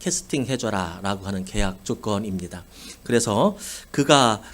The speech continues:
계약할 때 항상 이렇게 요구했는데 그 인원이 나중에 보니까 천오백이십 명이나 되는 노숙자들을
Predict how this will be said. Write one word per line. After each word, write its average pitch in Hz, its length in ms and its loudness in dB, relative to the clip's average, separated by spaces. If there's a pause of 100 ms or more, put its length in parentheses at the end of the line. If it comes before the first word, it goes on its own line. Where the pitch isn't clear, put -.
계약할 127 460 2
때 - 80 0
항상 120 400 0
이렇게 110 640 0
요구했는데 107 760 0 (220)
그 151 200 6
인원이 131 580 4 (260)
나중에 123 340 2
보니까 95 480 0 (100)
천오백이십 139 1000 2
명이나 117 500 0
되는 113 560 -2
노숙자들을 107 1040 -2